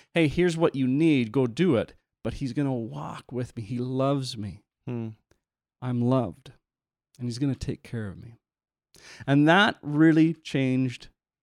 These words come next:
Speaker 1: my entire day. Well, not just my
Speaker 2: Yeah.
Speaker 1: day, but my entire week. It's still
Speaker 2: Well, it would have
Speaker 1: impacting
Speaker 2: to.
Speaker 1: me.
Speaker 2: Yeah, that's great. I, I appreciate your openness
Speaker 1: Mm-hmm.
Speaker 2: and, uh, and sharing. And I think such a good reminder that it's,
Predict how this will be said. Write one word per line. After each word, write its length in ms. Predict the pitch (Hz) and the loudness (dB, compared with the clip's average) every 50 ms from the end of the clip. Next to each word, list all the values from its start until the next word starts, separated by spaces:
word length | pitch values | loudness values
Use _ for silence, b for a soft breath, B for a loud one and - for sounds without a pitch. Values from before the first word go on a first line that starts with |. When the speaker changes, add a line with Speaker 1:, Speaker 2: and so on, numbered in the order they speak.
| _ _ _ _ _ _ _ _ _ _ _ _ _ _ _ | _ _ _ _ _ _ _ _ _ _ _ _ _ _ _
Speaker 1:
my 160 | - 123 117 | -4 0 0
entire 600 | 120 120 113 107 - - - 135 127 127 127 123 | 2 2 2 0 -2 -4 -2 0 2 2 2 2
day. 200 | 113 110 107 87 - | 0 0 -2 -4 -2
Well, 140 | - 147 175 | 0 0 2
not 180 | 208 247 262 - | 2 2 0 0
just 180 | - 175 - | 0 0 0
my 100 | 160 139 | 4 8
Speaker 2:
Yeah. 180 | 147 151 135 - | 10 10 10 10
Speaker 1:
day, 380 | - 117 117 147 185 233 226 - _ _ _ _ _ _ | 8 6 6 6 4 2 0 -4 _ _ _ _ _ _
but 160 | - 139 131 | -4 -2 0
my 140 | 143 147 143 | 0 0 0
entire 600 | 139 131 120 - - - - - 151 147 139 123 | 0 0 -2 -4 -6 -6 -2 0 2 2 2 2
week. 220 | 110 113 110 - 143 | 0 0 -2 -4 -4
It's 100 | 101 - | -6 -6
still 300 | - - 208 233 262 226 | 0 4 6 8 8 8
Speaker 2:
Well, 80 | 185 160 139 | 8 6 8
it 60 | 117 | 8
would 140 | 117 131 123 | 6 6 6
have 100 | 110 107 | 6 4
Speaker 1:
impacting 140 | 107 127 120 | 4 6 4
Speaker 2:
to. 120 | 113 104 107 | 4 2 2
Speaker 1:
me. 60 | 117 - - _ _ _ - | -2 -6 -12 _ _ _ 0
Speaker 2:
Yeah, 260 | 123 123 120 107 113 | 2 4 4 4 2
that's 200 | 117 131 139 - - | 0 -2 -2 -2 0
great. 260 | - 120 113 113 - - _ _ _ - | 0 0 0 0 -4 -10 _ _ _ 8
I, 220 | 139 147 156 151 - | 10 10 10 10 8
I 100 | - 139 143 | 8 8 8
appreciate 480 | 135 - - 180 185 - 190 175 170 | 8 8 8 6 8 8 8 6 8
your 280 | 160 160 151 139 135 - - | 8 8 6 6 6 4 2
openness 720 | 156 147 139 156 139 131 131 139 180 180 - - - - | 2 4 4 4 6 6 6 4 4 2 -2 -4 -2 0
Speaker 1:
Mm-hmm. 320 | 143 135 139 170 160 123 98 85 - - - _ | 0 2 2 2 2 0 -2 -4 -10 -16 -6 _
Speaker 2:
and, 280 | 127 117 113 113 110 110 | 2 2 4 4 4 4
uh, 240 | 107 107 107 107 - - - | 2 2 2 0 -2 -4 -4
and 200 | 127 120 117 110 | -4 -2 -2 -2
sharing. 480 | - - - 113 110 113 113 113 113 | -2 0 2 2 4 4 2 0 0
And 160 | - - 135 143 | 0 4 6 6
I 60 | 147 | 8
think 280 | - 202 226 302 - - B B B B B B B B B B B B _ _ _ _ _ _ _ _ _ _ _ _ - | 8 6 6 4 2 -4 B B B B B B B B B B B B _ _ _ _ _ _ _ _ _ _ _ _ -6
such 220 | - - 151 147 | 0 2 4 6
a 40 | 202 | 8
good 160 | 196 214 202 | 8 8 10
reminder 440 | 202 202 151 123 117 123 123 123 120 | 10 10 8 8 8 8 8 8 8
that 140 | 113 117 113 | 8 6 6
it's, 380 | 117 113 110 - - - - | 6 4 4 2 -4 -8 -8